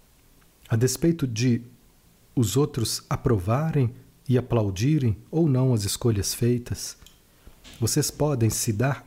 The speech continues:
ao luxo de descontrair internamente e liberar seu verdadeiro ser, com suas expressões,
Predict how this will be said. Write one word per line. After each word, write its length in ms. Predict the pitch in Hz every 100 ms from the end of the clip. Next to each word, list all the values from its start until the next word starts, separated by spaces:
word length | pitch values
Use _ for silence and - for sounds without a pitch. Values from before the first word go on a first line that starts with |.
| -
ao 140 | 131
luxo 560 | 110 117 143 - - 107 - _ - - - - - -
de 180 | 110 147
descontrair 760 | 151 - 160 151 156 143 170 160
internamente 1160 | 135 - 160 131 104 104 110 110 - - - _ _ _ _ -
e 80 | 123
liberar 560 | 135 139 156 151 156 147
seu 240 | - 127
verdadeiro 560 | 113 113 110 101 113 101
ser, 420 | - - 87 - - - _ - - - - - - - - - - _ - _ - _ - - - - - _ - -
com 160 | - 123
suas 340 | - 127 107
expressões, 1000 | 107 - 104 - - 117 113 110 - -